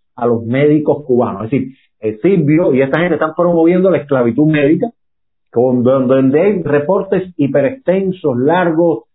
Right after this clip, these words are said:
superminuciosos de todo el mecanismo de, de robo, de extorsión a, a estos médicos,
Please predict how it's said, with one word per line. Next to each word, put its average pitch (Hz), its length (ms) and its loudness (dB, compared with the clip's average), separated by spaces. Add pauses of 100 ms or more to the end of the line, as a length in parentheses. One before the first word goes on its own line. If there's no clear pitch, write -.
superminuciosos 135 960 0
de 123 240 -2
todo 190 220 2
el 180 60 2
mecanismo 139 760 0 (300)
de, 110 720 2
de 120 140 -2
robo, 151 520 0
de 123 100 0
extorsión 143 800 -2 (500)
a, 113 440 -2
a 120 60 2
estos 135 260 -2
médicos, 151 600 0